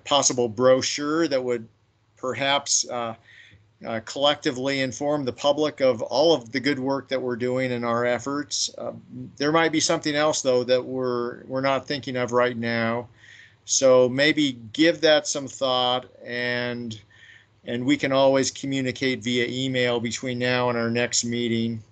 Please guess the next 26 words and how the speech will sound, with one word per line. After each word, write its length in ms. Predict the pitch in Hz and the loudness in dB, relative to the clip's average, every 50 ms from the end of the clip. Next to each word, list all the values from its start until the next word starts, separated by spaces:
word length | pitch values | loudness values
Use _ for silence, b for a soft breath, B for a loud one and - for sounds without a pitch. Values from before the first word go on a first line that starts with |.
| - | -10
Shoot 300 | - - - 175 202 180 | -6 0 0 0 0 2
your 240 | 165 160 160 160 160 | 2 4 4 6 6
ideas 500 | 160 156 156 156 143 156 156 156 143 - | 6 6 6 4 4 4 2 2 2 0
my 220 | 143 143 139 139 | 0 0 0 2
way, 380 | 139 135 135 135 135 135 139 135 | 2 2 4 4 4 4 4 2
and 100 | 135 131 | 0 0
I'll, 240 | 135 135 135 135 - | 0 0 0 -2 -4
I'll 140 | - 120 131 | -4 -4 -4
try 160 | 131 - 151 | 0 2 2
to 100 | 135 131 | 2 2
collect 420 | 127 - - 139 143 143 139 - - | -2 -6 -2 2 2 2 2 0 -2
them 280 | 143 135 135 131 127 | -2 0 0 0 -2
and, 320 | 123 123 120 120 110 107 - B B B B B B B B B B B - | -2 -4 -4 -4 -6 -8 -10 B B B B B B B B B B B -8
and 280 | 120 120 117 120 120 127 | -4 -4 -4 -2 0 2
make 220 | 131 139 135 - | 2 0 0 2
that 240 | - 139 131 131 - - - _ _ | 2 4 4 4 0 -4 -12 _ _
perhaps 560 | - 127 127 117 143 139 135 127 - - - | -8 -8 -6 -2 0 0 0 0 -2 -4 -6
maybe 300 | 131 135 135 131 127 123 | -4 -4 -2 -2 -2 -2
the 160 | 113 123 117 | -2 -4 -4
first 440 | 110 - - 156 170 175 160 - - | -6 -6 -2 0 2 2 0 0 -4
agenda 440 | 120 104 120 123 120 120 117 120 113 | -4 -2 -2 -2 -2 0 0 0 0
item 440 | 113 117 120 123 120 120 120 120 113 | 2 2 2 2 2 0 -2 -4 -6
for 240 | - 120 117 113 | -4 0 2 2
our 120 | 113 113 113 | 2 2 2
next 360 | 117 120 123 120 - - - | 0 -2 -2 -4 -4 -6 -6
meeting. 500 | 113 113 113 113 110 117 113 117 127 135 | -4 -4 -2 -2 -2 -4 -4 -6 -8 -12